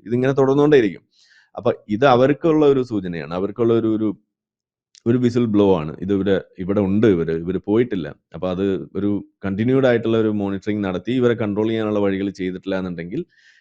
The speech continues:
ഇത് ഇനിയും കൂടുതൽ ശക്തി പ്രാപിച്ച് പുതിയ പേരുകളിൽ വന്ന് ഇത് നമ്മളെ സമൂഹം കൂടുതൽ കുഴപ്പത്തിലാവുന്ന അവസ്ഥയിലേക്ക് വരും. പിന്നെ നമ്മൾ എപ്പോഴും പറയുന്ന ഒരു കാര്യമാണ്, ഒരു നാട് ഇസ്ലാമിക ഭരണത്തിലേക്ക് വന്നാൽ ഒരു, ആ നാടിന്റെ അവസ്ഥ കുട്ടിച്ചോറാകുന്നു മാത്രമല്ല,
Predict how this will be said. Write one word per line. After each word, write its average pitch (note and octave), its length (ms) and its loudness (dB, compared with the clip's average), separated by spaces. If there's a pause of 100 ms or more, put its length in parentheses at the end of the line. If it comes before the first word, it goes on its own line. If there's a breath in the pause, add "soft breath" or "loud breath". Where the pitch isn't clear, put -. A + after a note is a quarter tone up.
(140)
ഇത് F#2 140 -6
ഇനിയും G2 240 -2
കൂടുതൽ G2+ 340 0
ശക്തി G2 260 -8
പ്രാപിച്ച് F#2 380 -6
പുതിയ G2 240 -8
പേരുകളിൽ G#2 640 2
വന്ന് F2+ 280 -6 (200)
ഇത് F#2 160 -8
നമ്മളെ F2+ 320 -6 (140)
സമൂഹം F2 400 -10 (180)
കൂടുതൽ F#2 300 -8
കുഴപ്പത്തിലാവുന്ന F2 640 -6
അവസ്ഥയിലേക്ക് E2 400 -12
വരും. D2+ 160 -10 (520 soft breath)
പിന്നെ A2 200 2 (140)
നമ്മൾ F#2+ 180 2 (240)
എപ്പോഴും A2 240 -2
പറയുന്ന F#2+ 260 2
ഒരു F#2 120 2
കാര്യമാണ്, E2 420 0
ഒരു A2+ 180 6 (300)
നാട് G2 300 0
ഇസ്ലാമിക G2+ 500 0
ഭരണത്തിലേക്ക് F2+ 520 -2
വന്നാൽ D#2+ 340 -6 (120)
ഒരു, F2+ 160 -6 (840 soft breath)
ആ G#2+ 120 0
നാടിന്റെ A2+ 440 2 (200)
അവസ്ഥ F#2+ 280 -4
കുട്ടിച്ചോറാകുന്നു A2 720 2
മാത്രമല്ല, F2 420 0